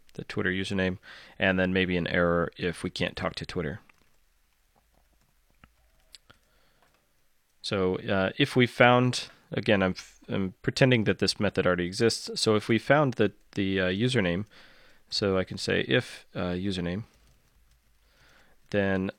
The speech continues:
I just wanna associate that username with our u-, our original user that we're inserting. So this is gonna be item dot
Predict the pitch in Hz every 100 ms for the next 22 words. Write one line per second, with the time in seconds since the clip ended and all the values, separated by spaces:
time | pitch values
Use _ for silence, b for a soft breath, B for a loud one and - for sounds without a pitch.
0 | _ _ 110 110 - 127 107 - 110 -
1 | 113 - 110 104 101 101 95 92 92 90
2 | - 90 87 85 - - 95 92 87 95
3 | 101 87 85 87 87 85 - 101 87 80
4 | 90 - 92 85 82 - - 92 85 87
5 | 113 104 87 87 - 90 90 87 87 85